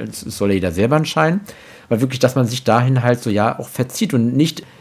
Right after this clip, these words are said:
das reale Leben richtig lebt. So, du hast gerade auch das Thema nochmal soziale Medien mit Instagram durchscrollen hier angesprochen, zu sagen, hey, ich muss von jedem erstmal ein Foto machen, bevor ich jetzt das Essen esse und so weiter, wo ich sage, oh, ne, also das wäre das Thema, nicht im Moment genießen. Oder auf einer Party zu sein, ich muss jetzt irgendwie Fotos hier machen und so weiter, ne, um dem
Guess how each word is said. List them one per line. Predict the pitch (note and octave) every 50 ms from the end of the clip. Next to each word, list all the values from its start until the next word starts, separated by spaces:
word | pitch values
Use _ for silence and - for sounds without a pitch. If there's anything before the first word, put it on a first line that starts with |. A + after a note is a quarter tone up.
| - - _ _ _ -
das | A#2+ A2 - - A2
reale | A#2 A2+ B2+ C#3+ G3+ G#3 F3+
Leben | C3+ A#2+ A#2 A#2+ A#2+
richtig | G2+ A#2+ A#2 - - G#2 -
lebt. | - D3+ F#3+ - - -
So, | A#2 A#2 A#2+ B2
du | G2+ F#2+
hast | A#2 B2 - -
gerade | B2 A#2 A#2 A#2 A#2 A#2 -
auch | - A2 A#2+
das | - B2+ G#2+ -
Thema | - A#2 A2+
nochmal | A2 A2 G#2+
soziale | G#2+ G#2 - A#2+ G#2+ A2
Medien | A2+ A#2 B2 A#2+
mit | A2+ A2
Instagram | - C3+ C#3+ - D#3 C#3 B2+ C#3+ C3+ C3 C#3+ -
durchscrollen | B2+ C#3 C3+ B2+ - - - - B2+ B2
hier | B2 B2+ -
angesprochen, | B2 C3 C3 C3 - - B2+ A#2+ B2+ B2
zu | - - G#2+
sagen, | A2 A2 A#2 A2+
hey, | G#2 A2+ A#2+ C3+ C#3 C3+ - - - - - - -
ich | -
muss | B2 B2 A#2
von | A#2 - A#2+
jedem | A#2+ B2 D3
erstmal | C#3+ C3 - C3 A#2
ein | G#2+
Foto | - - - E3 - F#3+
machen, | F3 F3 E3+
bevor | C#3+ B2+ - C3
ich | C3 B2+
jetzt | A#2 G#2+
das | G2+ F#2+
Essen | G#2 B2 D#3 - - A#2+
esse | G2 F#2 - -
und | G2 F#2
so | G2
weiter, | G2+ A2 G#2+
wo |
ich | G2+ G2
sage, | - G#2+ G#2 G#2+ G#2+ - -
oh, | G#2 G2+ B2+ D3+ E3 - - - - - - - -
ne, | B2 B2
also | A#2 B2+ A#2+ - - - - -
das | - A2+ G#2
wäre | C#3 C3+
das | C#3+ C#3+ C3
Thema, | - D#3+ D3 D3 D3 D3
nicht | - C3 B2+ - C3+
im | B2+
Moment | A#2+ B2+ C3 B2+
genießen. | C3+ D3 E3+ E3+ - - - - -
Oder | D3+ B2 B2+ B2+
auf | A2+ A2 B2+
einer | B2 A#2
Party | - - - C#3+ D3+ D#3
zu | C3 - -
sein, | B2 A#2+ B2+ B2+ C3+ C#3+ C#3
ich | B2+ -
muss | B2+ A#2+
jetzt | B2+ A#2+ -
irgendwie | A#2+ A2 G#2+
Fotos | G#2+ - D3 D3+ E3 D#3+ -
hier | D#3+
machen | D3 D3 D3 D3
und | C#3+
so | C#3+
weiter, | D3+ D3 C#3 D3
ne, | C3+ A#2 B2
um | B2+ B2+ A#2
dem | A#2+ A#2+ A2+